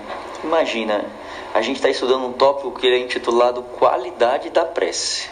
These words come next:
Não tá dizendo que, não, que a prece funciona ou não funciona, tá falando sobre a qualidade. Imagina o seu coração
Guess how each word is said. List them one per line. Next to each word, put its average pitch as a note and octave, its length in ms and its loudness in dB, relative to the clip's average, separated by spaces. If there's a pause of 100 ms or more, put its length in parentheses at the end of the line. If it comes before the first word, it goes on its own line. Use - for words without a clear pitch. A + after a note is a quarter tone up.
(1120)
Não A2+ 120 -2
tá C#3 120 2
dizendo C#3+ 380 -4
que, C3+ 140 -4
não, C3+ 240 -2
que - 180 -4
a G#2 60 2
prece B2 680 -2 (600)
funciona D3+ 440 2
ou D3 40 0
não D3 100 -2
funciona, B2 800 -2 (500)
tá C3+ 100 6
falando D3 240 0
sobre F3 240 0
a - 20 2
qualidade. D#3+ 600 0 (580)
Imagina A#3 280 0
o - 20 -2
seu G#3+ 180 2
coração D#3 640 0